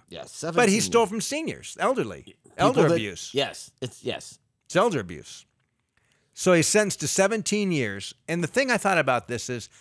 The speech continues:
Speaker 2: how could somebody avoided this, right? If this was your mother or
Speaker 1: How
Speaker 2: your father.
Speaker 1: What could you have done to avoid this?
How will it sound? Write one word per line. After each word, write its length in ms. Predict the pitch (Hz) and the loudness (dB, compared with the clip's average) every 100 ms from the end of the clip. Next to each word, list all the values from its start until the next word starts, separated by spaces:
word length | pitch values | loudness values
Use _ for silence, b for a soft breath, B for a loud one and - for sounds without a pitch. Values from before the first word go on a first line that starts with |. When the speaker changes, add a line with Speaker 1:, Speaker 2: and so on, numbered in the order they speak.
| b b b b b | b b b b b
Speaker 2:
how 360 | - 285 302 | 0 2 2
could 340 | 302 - 226 190 | 2 2 2 4
somebody 560 | - 190 185 170 160 - | 2 2 2 2 2 0
avoided 500 | 135 117 123 101 82 | -4 -2 -2 -2 -6
this, 400 | 73 - - - _ _ _ _ | -12 -14 -16 -20 _ _ _ _
right? 220 | 180 196 190 b b | -2 -2 -4 b b
If 160 | 190 | -2
this 240 | 330 339 - | 2 0 0
was 220 | 240 143 | -2 0
your 180 | 190 196 | 2 2
mother 680 | 156 147 143 101 92 71 - _ _ _ _ _ | 2 2 2 0 -8 -12 -18 _ _ _ _ _
or 120 | - 156 | 0 2
Speaker 1:
How 40 | |
Speaker 2:
your 140 | 170 | 4
father. 640 | 147 - 175 151 107 82 67 | 2 2 4 4 2 -4 -4
Speaker 1:
What 200 | 165 - | -2 0
could 180 | - 247 | 0 0
you 120 | 233 | 2
have 260 | 214 214 127 | 2 2 0
done 440 | 165 156 104 - - _ _ _ _ _ _ _ - | 0 2 0 -6 -18 _ _ _ _ _ _ _ -4
to 100 | 180 | -2
avoid 340 | 131 160 123 | 2 2 0
this? 380 | - - - | -4 -16 -20